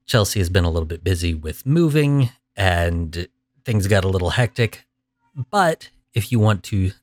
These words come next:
submit pictures to be critiqued or reviewed, you can absolutely join us up on Patreon and join in the discussions on Discord. We have an open critique chat there where you can post pictures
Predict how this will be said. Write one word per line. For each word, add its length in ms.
submit 460
pictures 600
to 160
be 160
critiqued 460
or 80
reviewed, 420
you 100
can 240
absolutely 520
join 220
us 120
up 120
on 140
Patreon 720
and 300
join 260
in 140
the 100
discussions 560
on 140
Discord. 600
We 140
have 180
an 120
open 320
critique 420
chat 360
there 280
where 180
you 180
can 200
post 320
pictures 720